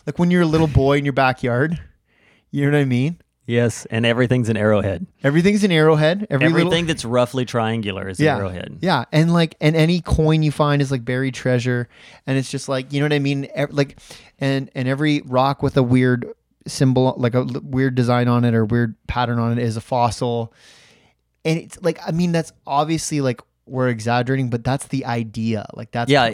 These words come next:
Speaker 1: what's
Speaker 2: it, it,
Speaker 1: happening
Speaker 2: it's
Speaker 1: in
Speaker 2: a
Speaker 1: the
Speaker 2: root.
Speaker 1: field.
Speaker 2: It, it's a similar root. Okay, we got a problem.
Speaker 1: What's the problem?
Speaker 2: The problem is we've done enough of these now. I can't remember which episode we're on. Is, is it,
Speaker 1: Seven.
Speaker 2: is it this episode or the,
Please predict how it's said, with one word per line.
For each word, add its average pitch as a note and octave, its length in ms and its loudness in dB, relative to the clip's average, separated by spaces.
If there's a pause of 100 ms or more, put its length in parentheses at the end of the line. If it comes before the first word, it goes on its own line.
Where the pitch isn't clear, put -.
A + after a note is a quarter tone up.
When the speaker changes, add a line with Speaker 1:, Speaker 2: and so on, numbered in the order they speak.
Speaker 1:
what's C#3 160 4
Speaker 2:
it, D3+ 40 4
it, C#3+ 60 2
Speaker 1:
happening C3+ 500 -2
Speaker 2:
it's A#2 100 2
Speaker 1:
in C3 40 2
Speaker 2:
a A#2 60 -2
Speaker 1:
the G#2+ 60 -6
Speaker 2:
root. C3 140 4
Speaker 1:
field. G#2+ 120 -4 (100)
Speaker 2:
It, B2 140 -2
it's B2+ 160 0
a A2+ 60 -4
similar B2 360 -2
root. G#2 240 0 (460)
Okay, A2+ 240 0 (840)
we A#2 140 0
got G#2+ 140 2
a G2 60 -2
problem. F2+ 500 -6 (280)
Speaker 1:
What's A2 120 -12
the - 60 -10
problem? G2+ 340 -8 (320)
Speaker 2:
The G#2+ 80 -8
problem B2+ 300 4
is G#2+ 100 -4
we've A2+ 160 2
done A2 160 2
enough G#2+ 220 0
of G#2+ 80 -6
these G2+ 180 -4
now. G2+ 240 0
I G#2 80 -6
can't G#2+ 220 -4
remember G2 280 -4
which G2 160 -6
episode F#2+ 400 -6
we're - 160 -8
on. - 200 -12 (1700)
Is, A#2+ 340 -2
is A#2+ 60 -2
it, - 20 0
Speaker 1:
Seven. A2+ 460 2
Speaker 2:
is A#2 160 -2
it B2 100 -4
this D3+ 220 2
episode C#3+ 480 2
or A#2+ 100 2
the, A2+ 180 -4